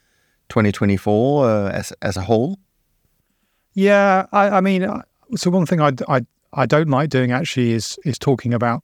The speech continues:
Speaker 2: kind of short periods of time. So, for example, I'm not gonna tell you, you know, my year-to-date performance 'cause I think it's a bit absurd.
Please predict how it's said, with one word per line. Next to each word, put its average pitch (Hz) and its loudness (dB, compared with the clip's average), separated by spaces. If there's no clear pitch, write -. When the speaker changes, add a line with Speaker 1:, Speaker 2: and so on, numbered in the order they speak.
Speaker 2:
kind 131 0
of 113 0
short 147 2
periods 120 2
of 113 -4
time. 117 0
So, 123 -2
for 135 0
example, 117 0
I'm 139 2
not 147 0
gonna 127 0
tell 120 0
you, 117 0
you 135 -2
know, 113 0
my 110 0
year-to-date 117 0
performance 117 -2
'cause - -4
I 127 2
think 139 2
it's 113 -6
a 120 0
bit 113 0
absurd. 104 -2